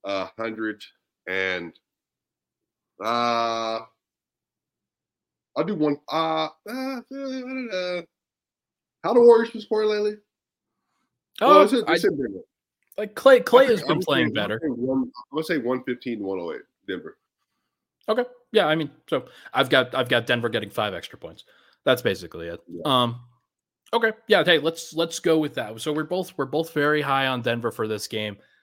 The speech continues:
Speaker 2: Um, let's take another break. When we talk, when we chat again, we will talk about the Christmas Day slate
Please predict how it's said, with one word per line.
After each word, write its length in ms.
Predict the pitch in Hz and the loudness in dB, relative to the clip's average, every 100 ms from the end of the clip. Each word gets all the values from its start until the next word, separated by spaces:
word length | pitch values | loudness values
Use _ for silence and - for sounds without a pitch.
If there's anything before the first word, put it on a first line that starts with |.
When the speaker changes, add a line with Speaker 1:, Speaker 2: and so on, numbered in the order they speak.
| _ _ _ | _ _ _
Speaker 2:
Um, 280 | 117 113 104 - | -6 -6 -6 -6
let's 180 | - - | -6 0
take 100 | 180 | 0
another 260 | 180 180 | 2 2
break. 300 | 160 131 123 | 0 -2 -2
When 120 | 127 127 | -2 -4
we 100 | 123 | -2
talk, 260 | 131 127 | -4 -4
when 140 | - 127 | -8 -10
we 80 | 123 | -4
chat 320 | 151 151 139 | 0 0 -2
again, 360 | 123 120 120 | -10 -8 -8
we 120 | 117 110 | -8 -10
will 80 | 104 | -10
talk 360 | - 120 117 | -12 -12 -10
about 260 | 113 107 - | -8 -8 -8
the 80 | - | -10
Christmas 480 | - 156 - 147 | -6 -6 -6 -12
Day 180 | - 120 | -8 -8
slate 600 | 120 - 104 98 - - | -8 -10 -10 -10 -12 -18